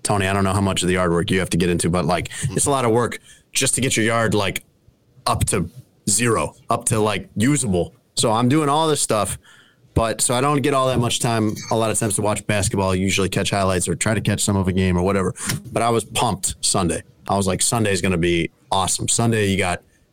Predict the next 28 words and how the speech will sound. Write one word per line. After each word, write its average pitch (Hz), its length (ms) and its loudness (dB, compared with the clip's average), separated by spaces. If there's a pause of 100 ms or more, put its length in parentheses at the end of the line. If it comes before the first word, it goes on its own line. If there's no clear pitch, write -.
game 107 260 0
seven 110 320 0
in 110 80 2
the 110 120 2
afternoon 110 720 0 (420)
with 101 280 -2
Boston 104 360 0
and 104 60 0
Milwaukee. 98 600 0 (360)
Game 104 200 0
seven 101 580 0 (120)
at 104 200 -2 (440)
right 131 300 2
after 127 320 0
my 117 140 2
kids 110 680 0
go 113 120 2
to 110 80 2
bed 104 400 0 (720)
between 101 420 0
Phoenix 107 460 0
and 98 80 0
Dallas. 95 380 0
I'm 95 100 2
like, 87 260 -2
"This 101 140 0
is 98 80 -4
perfect." 104 500 -2